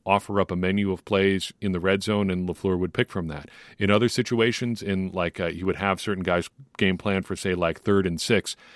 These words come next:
Uh, Justin Outen, who was the Packers tight ends coach and then went to Denver to be Nathaniel Hackett's offensive, uh, offensive coordinator,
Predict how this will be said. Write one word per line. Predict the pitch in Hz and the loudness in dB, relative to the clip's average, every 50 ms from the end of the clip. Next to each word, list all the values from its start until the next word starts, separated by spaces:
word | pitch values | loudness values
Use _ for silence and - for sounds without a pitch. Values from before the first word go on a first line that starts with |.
| - - | -10 -2
Uh, | - 92 92 87 82 85 | 2 2 4 4 2 2
Justin | 76 - 110 95 - - 95 87 | 2 2 2 2 2 -2 -6 -2
Outen, | - 90 92 95 95 95 95 85 | 0 2 0 2 0 -2 -2 0
who | 95 | 0
was | 92 87 80 | -2 -2 -2
the | 82 | -2
Packers | - 92 92 87 - 90 82 | 0 0 0 0 -2 -6 -8
tight | - - 87 85 | -4 -2 0 0
ends | 87 92 98 98 90 | 2 0 0 -2 -2
coach | - - 98 98 87 - | 0 0 0 0 0 -2
and | 87 85 | -4 -4
then | 85 85 82 | -2 -2 -2
went | 85 90 87 - _ - | -2 -4 -4 -6 _ -10
to | - - 87 85 82 80 78 | -4 -2 -2 0 -2 -2 -2
Denver | 76 - 92 95 98 85 92 92 | -2 0 0 2 2 2 0 -2
to | 82 85 | -2 -4
be | 76 92 87 82 82 82 80 - - | -4 -4 -4 -4 -4 -8 -10 -12 -10
Nathaniel | 92 87 - 95 92 87 85 80 | -10 -8 -4 -4 -4 -4 -4 -4
Hackett's | 78 92 92 85 - 90 - - | -4 -4 -4 -4 -4 -8 -10 -8
offensive, | - 85 80 - 95 78 82 78 78 82 - | -6 -6 -6 -8 -10 -12 -12 -12 -14 -12 -8
uh, | 87 85 78 - - | -8 -6 -6 -6 -2
offensive | - 92 87 - 92 78 82 78 | -2 -2 -2 -2 -6 -10 -10 -4
coordinator, | - 110 110 113 110 110 104 104 104 104 | 0 0 2 2 2 2 2 2 2 0